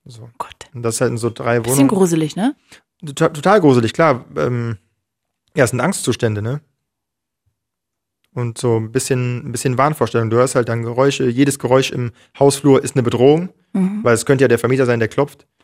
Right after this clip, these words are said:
Speaker 2: Oder die
Speaker 1: So.
Speaker 2: Polizei.
Speaker 1: Oder die Polizei, genau. Und dann, ähm, war das auch im Erdgeschoss. Das heißt, ich musste gebückt durch die Wohnung laufen, weil wenn ich aufrecht gehe,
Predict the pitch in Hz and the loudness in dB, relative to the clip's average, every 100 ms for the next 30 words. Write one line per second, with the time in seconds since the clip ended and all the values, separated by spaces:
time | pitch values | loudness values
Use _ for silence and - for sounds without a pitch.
0 | _ _ _ 196 180 120 175 170 180 196 | _ _ _ 0 2 2 2 0 -4 -4
1 | - _ - 151 123 113 - 110 - 143 | -8 _ -6 2 2 2 -2 -2 0 2
2 | 147 120 131 143 131 117 120 120 123 107 | 2 2 2 2 0 -2 -2 -2 -2 -2
3 | 107 110 117 - _ _ _ - 131 113 | -4 -10 -16 -20 _ _ _ -8 -4 -4
4 | 113 113 151 165 151 147 135 123 120 - | -6 -4 -2 -2 0 0 0 0 0 -2
5 | 131 - 117 107 151 - 123 135 143 139 | -6 -4 -2 -2 -4 -4 -2 2 2 2
6 | 127 131 131 117 113 - - 147 156 143 | 0 0 0 -2 -2 -10 -6 -6 -4 -6
7 | - 139 131 | -2 0 0